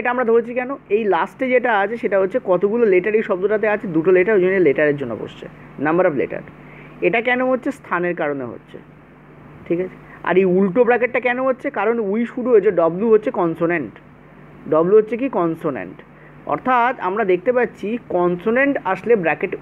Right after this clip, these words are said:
উল্টে যাচ্ছে, আর vowel আসলে bracket সোজা হচ্ছে। দেখো,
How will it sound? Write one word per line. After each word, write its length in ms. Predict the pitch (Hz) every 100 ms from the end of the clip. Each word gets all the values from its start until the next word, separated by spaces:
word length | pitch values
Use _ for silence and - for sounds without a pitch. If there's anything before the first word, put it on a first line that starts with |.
| 220
উল্টে 240 | 240 214 113
যাচ্ছে, 300 | 120 - 196 262 - - - - - - - 147
আর 80 | 139 123
vowel 360 | 131 139 202 226
আসলে 160 | 185 233 185
bracket 260 | 135 - -
সোজা 240 | - 123 131
হচ্ছে। 240 | 107 - - - - - - - - -
দেখো, 200 | 226 226